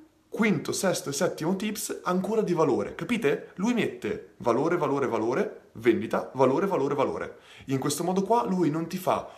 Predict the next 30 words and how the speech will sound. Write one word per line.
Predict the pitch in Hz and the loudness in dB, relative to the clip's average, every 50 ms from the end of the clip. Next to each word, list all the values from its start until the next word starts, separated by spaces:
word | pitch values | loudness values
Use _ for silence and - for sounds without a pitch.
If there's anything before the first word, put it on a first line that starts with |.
| - - - | -20 -12 -8
né | - 127 131 143 185 247 285 - - - - _ _ _ _ _ _ _ _ _ _ - | -4 -2 0 2 2 2 0 -2 -8 -16 -20 _ _ _ _ _ _ _ _ _ _ -4
sentire | - 185 180 165 - 190 208 220 214 | -2 0 0 0 0 0 0 0 0
che | 214 196 | -2 -2
ti | 180 175 160 | -4 -4 -2
sta | - 175 165 | -2 0 0
vendendo | 160 165 156 160 165 170 170 | 0 0 -2 -2 -2 -2 0
qualcosa | 165 165 143 147 156 143 151 | 0 0 0 0 0 0 -2
subito | 147 - 214 214 233 226 | -2 -2 -2 -2 -2 -2
perché | 196 165 - 143 | -2 -4 -2 0
ti | |
dà | 147 143 | 0 2
valore | 135 135 135 143 143 131 | 2 2 2 2 2 0
iniziale, | 120 117 - - 123 92 78 85 80 - - - - - | -2 -4 -6 -4 -2 -2 -2 -4 -6 -8 -12 -14 -10 -4
né | 139 151 190 226 208 170 170 202 208 - - - - - - | -2 0 2 2 2 2 0 -2 -6 -8 -12 -20 -20 -14 -12
ti | 165 | -4
fa | 156 - 170 | -2 0 0
sentire | 165 - 180 175 185 202 185 160 | 0 -2 -4 -4 -2 0 0 0
che | - - 156 | 0 0 0
alla | 151 151 156 | 0 0 -2
fine | 156 - 202 190 180 | -2 0 0 0 0
ti | 180 | 0
vuole | 151 151 147 | -2 -2 -2
soltanto | 156 - 165 160 165 156 165 | -2 -2 -4 -4 -2 -2 0
vendere | 151 175 170 175 170 165 | 0 0 0 0 -2 0
qualcosa | - 196 180 180 196 208 226 233 | 0 0 0 2 2 2 2 0
perché | 214 170 | 0 -2
continua | 151 - 151 - 175 180 165 | -2 -4 -6 -2 0 0 0
a | |
darti | 151 147 151 - 135 | 0 0 -2 -4 -2
valore, | 117 110 135 143 123 107 90 76 | -2 0 2 2 2 0 -2 -4